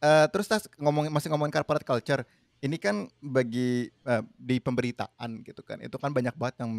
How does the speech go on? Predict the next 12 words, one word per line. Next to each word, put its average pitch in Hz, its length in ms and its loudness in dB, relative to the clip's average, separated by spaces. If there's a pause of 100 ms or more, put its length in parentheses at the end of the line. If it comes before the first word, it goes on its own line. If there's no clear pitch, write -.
(160)
yang 110 180 -2
memberitakan 110 640 -6
bahwasannya, 117 440 -4
"Ih, - 120 -8
kerja 123 220 -4
di 117 100 -4
industri 117 320 -6
game 165 220 -8
mah 190 120 -6 (380)
stres, - 400 -8 (240)
eh, 120 160 2
banyak 120 280 -2